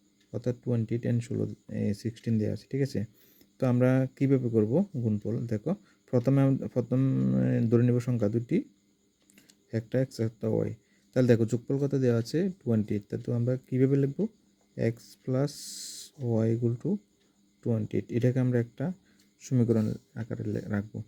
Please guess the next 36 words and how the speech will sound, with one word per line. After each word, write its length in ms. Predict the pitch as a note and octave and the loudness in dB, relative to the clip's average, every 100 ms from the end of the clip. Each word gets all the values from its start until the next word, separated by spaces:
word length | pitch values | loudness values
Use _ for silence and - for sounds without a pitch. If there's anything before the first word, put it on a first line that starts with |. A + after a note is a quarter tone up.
| _ _ _ - | _ _ _ -4
আর 140 | G#2+ A2 | -2 0
বিয়োগফল 320 | A#2+ C3 B2 D3 | 6 6 6 2
কত 100 | D3+ C#3+ | 2 2
দেওয়া 140 | B2 A2+ | 2 2
আছে? 140 | A#2 E3+ - _ - | 0 -4 -4 _ -4
সিক্সটিন। 380 | B2+ A#2 - A2 G#2 | -4 -2 -6 -6 -2
তাহলে 180 | A#2 A#2 A2+ | 0 2 0
X 20 | - - | -2 -4
minus 260 | B2+ C3+ C3+ - - _ _ _ _ _ _ _ _ _ - B2 A#2 | -2 0 -2 -12 -16 _ _ _ _ _ _ _ _ _ -6 0 0
Y 40 | B2+ | 0
equal 180 | B2 A#2+ | 0 0
to 60 | B2+ C#3 | 0 -4
কত? 120 | C3 F3 F#3 _ | -2 -2 -4 _
সিক্সটিন। 440 | - G#2 - - G#2+ - _ _ _ _ _ _ _ _ _ _ _ _ _ _ - | -10 -8 -8 -8 -8 -8 _ _ _ _ _ _ _ _ _ _ _ _ _ _ -8
এটাকে 260 | A#2 B2 B2 | -2 0 2
দুই 100 | B2+ A#2 | 4 4
নম্বর 180 | A2+ A#2 | 2 0
সমীকরণ 440 | A#2+ A2+ A2 A2 G#2+ | 0 0 0 -2 -2
দিয়ে 120 | G#2+ | -4
লিখবো। 220 | A2 - A2+ _ _ _ _ | -4 -8 -16 _ _ _ _
তাহলে 200 | C3 C3 | 2 4
দেখো, 240 | A#2+ G#2+ B2 A#2 | 4 2 0 0
আমরা 140 | A#2+ B2 | 2 2
এখানে 200 | A#2+ C3 A#2+ | 0 0 0
এ-, 80 | A2+ A#2 | 0 0
ওয়ান, 160 | A#2+ B2+ - A#2+ | 0 0 -2 -4
এক 60 | A#2+ - | -6 -6
নং 100 | B2+ C3 | -6 -4
প্লাস 180 | B2+ C3 - C3 | -4 -6 -8 -6
দুই 120 | A#2+ | 0
নং 80 | A#2+ B2 | 0 2
করলে 140 | B2+ C3+ C3+ - | -2 -2 -6 -6
কী 80 | A#2+ A#2+ | -4 0
পাই? 140 | A2 A#3 _ _ _ _ _ _ _ _ _ | 0 -2 _ _ _ _ _ _ _ _ _
তাহলে 240 | A#2+ A#2 A#2+ A#2+ A2+ | 0 4 6 4 2
এখানে 220 | A#2 C3 | 0 0